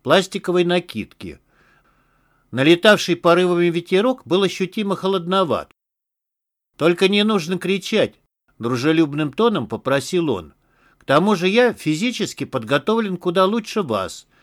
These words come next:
Я же спортсмен, футболист». «Ёлки!»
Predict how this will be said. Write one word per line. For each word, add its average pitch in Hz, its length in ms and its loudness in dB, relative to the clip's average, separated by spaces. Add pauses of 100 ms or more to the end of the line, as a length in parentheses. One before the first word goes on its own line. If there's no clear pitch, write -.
(160)
Я 170 140 2
же 196 120 -2
спортсмен, 185 720 -2 (200)
футболист». 156 680 2 (800)
«Ёлки!» 127 600 2